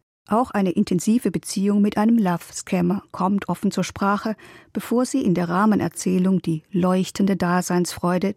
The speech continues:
des Alleinseins entdeckt. Schreibend in einem Hotel auf den Kanaren, in dem regelmäßig Sweet Dreams aus den Lautsprechern wummert.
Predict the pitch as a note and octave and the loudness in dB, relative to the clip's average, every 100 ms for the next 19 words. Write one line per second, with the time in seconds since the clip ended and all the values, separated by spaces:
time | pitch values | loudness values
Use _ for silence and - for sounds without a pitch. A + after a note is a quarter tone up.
0 | - E3 - F3 F#3 E3+ D3+ E3+ E3 D#3+ | -6 -6 -4 -4 -2 0 0 0 -2 0
1 | E3+ D#3+ - - _ - _ _ - - | -2 -2 -6 -10 _ -20 _ _ -14 -6
2 | D#3 F#3+ A3+ F#3+ F3 F3 F3 F#3 - A3 | -4 2 2 4 2 2 2 0 0 0
3 | A3 F#3+ F3 - F3+ F#3+ G3+ A3 A3 - | 2 2 -2 0 0 2 2 0 -2 -4
4 | - - - - A#3 C4 G3+ F3 F3 F3+ | -20 -20 -4 2 6 6 4 2 2 2
5 | F3+ F#3 A#3 - _ - - F#3 - A3+ | 2 0 -4 -6 _ -8 -4 -4 -2 0
6 | F3+ E3 - - D#3+ D#3+ E3+ E3+ F#3+ D#3+ | 2 0 -6 -4 -4 -2 -2 -2 -2 -4
7 | E3+ - D#3+ E3+ E3 F3 E3 E3 - | -4 -8 -6 -2 2 2 2 -2 -8